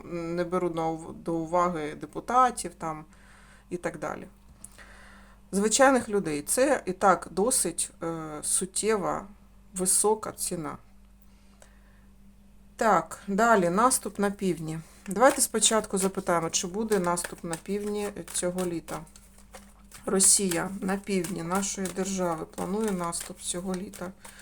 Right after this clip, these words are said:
Так, маю на увазі Запорізьке та Донецьке направлення на півдні.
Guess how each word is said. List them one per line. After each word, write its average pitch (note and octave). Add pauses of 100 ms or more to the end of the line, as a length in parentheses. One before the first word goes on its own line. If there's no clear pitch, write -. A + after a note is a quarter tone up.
(560)
Так, F3
маю G3
на F#3
увазі G3 (180)
Запорізьке F#3+
та F3+
Донецьке F#3+
направлення D#3+
на F3+ (120)
півдні. F#3+